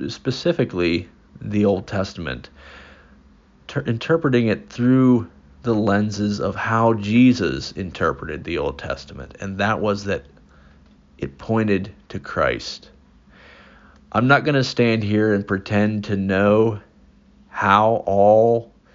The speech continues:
chapters and verses in the Old Testament and the prophets point to Christ. I, I think that's somewhat of a mystery. But I think it's,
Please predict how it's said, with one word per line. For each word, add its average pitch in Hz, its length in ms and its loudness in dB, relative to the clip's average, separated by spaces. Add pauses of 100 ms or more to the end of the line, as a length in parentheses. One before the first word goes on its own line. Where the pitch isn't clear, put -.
(880)
chapters 110 960 0
and - 140 -14
verses 104 600 -2
in 95 100 -6
the 90 140 -6
Old 98 220 -6
Testament 95 480 -6
and 95 100 -12
the 73 60 -10
prophets 95 680 -4 (180)
point 95 480 -6
to - 80 -12
Christ. - 680 -6 (640)
I, - 240 -6
I 107 100 -4
think 135 300 -4
that's 110 240 2
somewhat 113 420 0
of 82 100 -4
a 82 60 -8
mystery. - 640 -10 (1300)
But 107 360 4 (140)
I 110 140 0
think 131 520 -2
it's, - 400 0